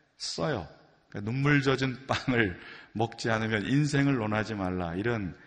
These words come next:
이 말도 있지 않습니까? 그런 힘듦과 어려움, 그런 상황에서도 하나님의 말씀이 생생히 들리면 위로가 되고 그 말씀을 의지하면서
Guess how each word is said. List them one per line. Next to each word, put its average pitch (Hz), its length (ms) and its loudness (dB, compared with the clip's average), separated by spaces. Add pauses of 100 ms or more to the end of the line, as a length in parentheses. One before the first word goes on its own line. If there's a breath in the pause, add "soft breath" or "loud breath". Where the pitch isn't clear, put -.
(280 loud breath)
이 101 160 0
말도 92 640 2
있지 107 220 -2
않습니까? 92 680 -4 (400 loud breath)
그런 156 180 2
힘듦과 165 840 0
어려움, 101 800 -2 (1120 loud breath)
그런 156 280 4
상황에서도 143 800 0
하나님의 160 540 0
말씀이 139 1000 -2 (400)
생생히 147 580 0
들리면 110 640 -2 (300 loud breath)
위로가 117 460 2
되고 92 640 -4 (300 loud breath)
그 - 80 -8
말씀을 120 520 2
의지하면서 113 1200 0